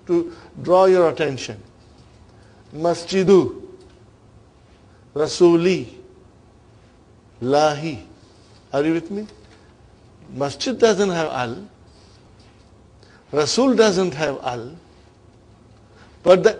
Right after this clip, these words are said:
last mudaf ilayhi has al. Because that mudaf ilayhi will, is not going to become mudaf again. So you, at the end, you have the final definite noun.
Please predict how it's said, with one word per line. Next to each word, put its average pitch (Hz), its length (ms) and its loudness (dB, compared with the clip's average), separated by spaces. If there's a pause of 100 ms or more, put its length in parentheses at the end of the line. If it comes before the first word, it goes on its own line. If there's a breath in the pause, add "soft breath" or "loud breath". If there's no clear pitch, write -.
(160)
last 214 640 2
mudaf 208 580 4
ilayhi 185 540 0
has 160 340 -4
al. 135 320 -10 (960 soft breath)
Because 170 300 0 (1040)
that 254 300 2
mudaf 202 420 4
ilayhi 185 580 2 (240 loud breath)
will, 175 300 2 (100)
is 147 260 -6
not 170 240 2
going 208 320 4
to 196 120 4
become 170 380 0
mudaf 147 500 -4
again. 120 420 -4 (1200 soft breath)
So 147 360 4
you, 151 280 -2
at 135 200 -6
the 139 200 -4
end, 233 680 0 (360 loud breath)
you 147 140 -4
have 147 260 -2
the 139 120 -2
final 139 500 -6
definite 123 540 -8
noun. 104 280 -16